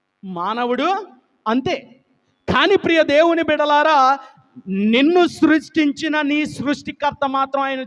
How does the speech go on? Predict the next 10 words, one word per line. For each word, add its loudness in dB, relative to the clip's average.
చెబుతూ -2
ఉన్నాడు, 0
నిన్న -2
నేడు 2
నిరంతరము 0
ఆయన 0
ఒకే 2
రీతిగా 0
ఉంటాడు. -12
మనం 0